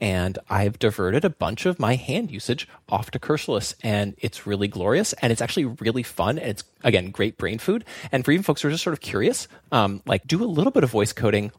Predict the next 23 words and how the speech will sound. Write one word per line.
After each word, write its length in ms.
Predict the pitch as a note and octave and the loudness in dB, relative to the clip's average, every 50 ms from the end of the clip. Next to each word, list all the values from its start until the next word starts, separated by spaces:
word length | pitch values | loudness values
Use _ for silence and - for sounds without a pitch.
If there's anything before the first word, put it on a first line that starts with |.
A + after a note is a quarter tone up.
| _ | _
along 540 | - A#2 A2+ A2 G#2 A2 C3+ D3 C#3+ A#2 - | 2 2 4 6 6 6 6 4 2 -2 -2
with 240 | G2+ B2 D#3 - - | 0 0 0 2 2
your 100 | D3 A#2 | 0 0
hands. 460 | A2+ A#2+ G2 D#2+ G1+ - - - - - | 2 0 -2 -2 -4 -6 -10 -12 -12 -8
Um, 160 | - F2+ F#2 | -6 -6 -2
there 140 | G#2 A2 G#2+ | 2 2 2
are 20 | G#2+ | 4
some 220 | - B2+ A#2+ A#2 | 4 2 2 2
things 200 | - A#2+ A#2+ G#2 | 2 0 0 0
at 80 | G2+ - | 0 -2
this 140 | A2+ - | -2 -2
point 220 | - - G#2 G2+ - | -2 -2 -4 -2 0
that 80 | F#2 F2+ | 0 0
are 80 | F#2 | -2
drastically 640 | F#2+ - - - D3+ A#2 - - - - - G2 G2 | -2 0 2 4 4 4 2 -2 -6 -6 -6 -6 -2
faster 440 | - - F2 E2 - - - - E2+ | 2 4 4 4 4 0 -4 -6 -6
using 260 | F2 F2+ - G2 G2 | -6 -6 -8 -6 -6
voice 220 | - - F#2 - | -4 -4 -4 -6
commands 460 | - - F#2+ C#2+ G1+ - - - - | -6 -6 -8 -8 -8 -10 -12 -14 -14
than 320 | - C#3 A#2 F#2 F2 E2+ D#2+ | -6 -2 0 0 0 -2 -4
even 320 | - G#2+ A2 - - D#2 D#2 | -6 -6 -6 -4 -6 -8 -8
a 140 | - - | -10 -10
keyboard. 380 | - - - - - - - - | -10 -10 -10 -10 -10 -12 -16 -18